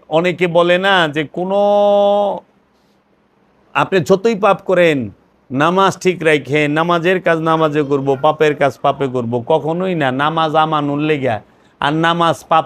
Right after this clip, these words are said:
থেকে বিরত রাখে। যে নামাজও পড়ে পাপও করে, তার লেগা নামাজই নাই। কারণ যে নামাজ কায়েম করে সে পাপ করতে পারে না, আর যে পাপ করে তার কোনো নামাজ হয় না। তাহলে এই যে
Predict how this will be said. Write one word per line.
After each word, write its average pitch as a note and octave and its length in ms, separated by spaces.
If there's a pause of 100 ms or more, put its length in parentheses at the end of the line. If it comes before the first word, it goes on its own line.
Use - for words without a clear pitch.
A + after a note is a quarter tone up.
থেকে D#3+ 240
বিরত E3 360
রাখে। C3 560 (580)
যে E3+ 500
নামাজও F3 480
পড়ে G3 260
পাপও E3+ 380
করে, E3+ 460 (540)
তার D3+ 140
লেগা F3 260
নামাজই F3+ 520
নাই। G#2+ 240 (1080)
কারণ E3+ 300
যে F3 120
নামাজ G#3 340 (680)
কায়েম G3+ 300
করে F3+ 300
সে E3+ 160
পাপ F#3 300
করতে F3+ 240
পারে C#3+ 200
না, D3 100
আর C#3 60
যে B2+ 140
পাপ C4 320
করে E3 260
তার D3 260
কোনো D#3+ 220
নামাজ D3+ 360
হয় A#2+ 220
না। A2+ 140 (1700)
তাহলে F#3 200
এই F#3+ 120
যে F3 240